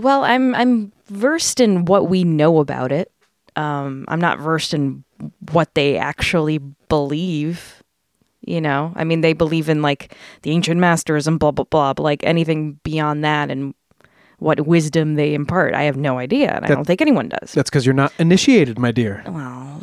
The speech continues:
Speaker 1: that's for the best.
Speaker 2: Um, the Order of the Solar Temple had gotten off to a pretty good start in France, but secret societies, uh, okay, so you've got a secret society. It's pretty secret, right?
Speaker 1: <laughs>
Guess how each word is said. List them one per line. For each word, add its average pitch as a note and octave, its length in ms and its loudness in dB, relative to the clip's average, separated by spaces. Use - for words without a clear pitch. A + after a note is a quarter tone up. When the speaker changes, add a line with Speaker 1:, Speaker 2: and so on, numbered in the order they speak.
Speaker 1:
that's - 240 -12
for B3+ 160 -4
the B3 80 -6
best. - 540 -6
Speaker 2:
Um, C#3 320 2
the D3 140 4
Order G#3+ 240 6
of A3 100 0
the F3+ 40 0
Solar F3 300 4
Temple C#3 360 0
had C3+ 120 -4
gotten C#3+ 220 0
off D3 160 0
to C#3+ 100 -2
a - 40 -2
pretty C#4+ 260 2
good D4+ 180 0
start C#3 340 2
in C#3 380 0
France, C3+ 680 -2
but C#3+ 260 2
secret G#3 300 -2
societies, D3+ 580 2
uh, C#3 400 0
okay, B2+ 240 0
so D3 240 4
you've D3+ 320 -6
got F3+ 160 4
a E3+ 40 2
secret D#3 300 0
society. - 560 -4
It's C#3+ 160 -4
pretty C#4+ 320 2
secret, - 500 -2
right? C3 260 0
Speaker 1:
<laughs> G3+ 140 -2